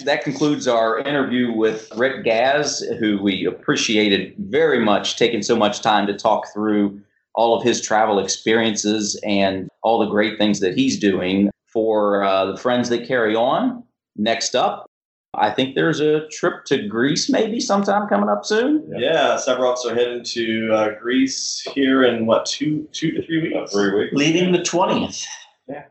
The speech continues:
Speaker 1: Very good. Okay, well, we'll have lots of fun things, I'm sure, to talk about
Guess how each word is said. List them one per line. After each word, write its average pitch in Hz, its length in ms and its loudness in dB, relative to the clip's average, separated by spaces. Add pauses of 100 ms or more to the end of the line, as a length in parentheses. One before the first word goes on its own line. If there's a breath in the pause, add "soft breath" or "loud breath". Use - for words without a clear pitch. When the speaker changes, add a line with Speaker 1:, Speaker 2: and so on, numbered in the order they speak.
(160)
Speaker 1:
Very 113 480 0
good. 139 260 0
Okay, 139 380 0
well, 113 100 2
we'll 113 120 0
have 120 120 0
lots 135 340 0
of 120 300 -4
fun 139 400 -4
things, 135 220 0
I'm 113 180 0
sure, 123 680 0 (140)
to 104 80 -6
talk 139 300 0
about 95 480 0